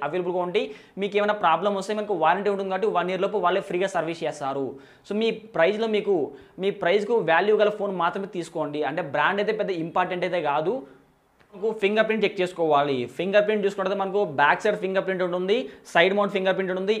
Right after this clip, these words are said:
in display finger print అయితే ఉంటుంది. దీంట్లో మనకు ఏది బాగా better అని చెప్తే, so మనకు కొంచెం తక్కువ ప్రైస్లో చూసుకున్నట్టయితే మనకు side mount గల finger print తీసుకోండి.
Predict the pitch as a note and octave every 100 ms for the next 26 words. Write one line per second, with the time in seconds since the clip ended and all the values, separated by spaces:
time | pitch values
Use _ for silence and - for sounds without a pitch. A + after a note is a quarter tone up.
0 | G#3 F#3+ G3+ G#3 G#3 F#3 F3+ F3+ F3 E3
1 | F3 D#3 C#3+ C#3+ C#3 A#2 B2+ D3+ F3+ G#3
2 | G#3 G3+ F3 F3+ G3 F#3+ F3+ E3 E3+ F3
3 | E3+ - A3+ C4+ - - G#3 G#3 G3+ G#3+
4 | A3 G#3+ G#3+ - F#3 F#3 F#3 D#3 - E3+
5 | G#3+ G#3 G3 G3 F#3+ F#3+ E3+ D3+ E3 C#3
6 | A#2+ - - F#3+ G3 G#3 F3+ G3+ G3+ G#3
7 | G3+ G3 F#3+ F#3 E3 F3+ D#3 D#3+ D#3+ D3
8 | C#3